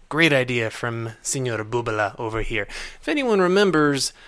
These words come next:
films such as Alvin and the Chipmunks meets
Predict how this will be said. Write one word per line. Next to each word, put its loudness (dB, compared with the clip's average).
films -2
such -2
as -2
Alvin 2
and -6
the -10
Chipmunks -2
meets 0